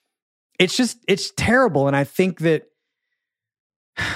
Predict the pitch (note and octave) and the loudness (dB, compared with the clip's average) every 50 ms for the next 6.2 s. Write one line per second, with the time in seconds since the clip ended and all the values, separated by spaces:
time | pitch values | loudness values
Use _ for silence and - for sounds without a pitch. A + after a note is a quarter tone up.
0 | - - - - - _ - F3 G3+ G3+ G3+ - F3+ G3 A#3 B3 B3 A#3 A3 - | -10 -14 -18 -20 -8 _ 0 2 2 2 2 2 2 2 4 4 2 0 0 -2
1 | - E3 G#3 A#3+ A#3+ A3+ G#3+ G#3 G3 D#3+ - - E3 G3 - - B3+ C4 B3+ B3 | -2 0 0 0 2 0 0 0 0 -2 -2 -2 -4 -4 -2 -2 -2 0 0 0
2 | G#3+ - - F3+ D#3+ - - - F3+ - - D3 - - D#3 D3 C3+ A#2+ - - | 0 0 0 0 0 0 -2 -2 -2 -2 -2 -4 -2 -2 -2 -2 0 -2 -2 0
3 | C#3+ C#3 C#3 C3 A2 A2+ G2+ G#2+ A#2 A#2 A#2+ - - A2 F#2+ - G2 F#2+ F#2+ F#2+ | 0 0 0 0 -2 -4 -4 -2 -4 -4 -4 -6 -8 -10 -10 -8 -8 -8 -8 -10
4 | G2 - - G2+ F#2+ F#2+ F#2+ F#2+ G#2 A2+ A2+ A#2 A#2 B2+ C3+ - - - D3+ D#3+ | -10 -10 -10 -10 -10 -10 -8 -6 -4 -4 -2 -2 -2 -2 -4 -4 -4 -2 -2 -2
5 | D#3 C3 - D3+ C3 C#3+ C#3+ D#3 D#3+ D#3 C#3+ - A#2+ A#2+ A#2 A2 A2 - B2 A#2 | -2 -2 -2 -2 0 2 2 2 0 0 -2 -4 -2 -2 -2 -2 -4 -4 -4 -4
6 | A2+ G#2+ G2+ - | -4 -4 -6 -10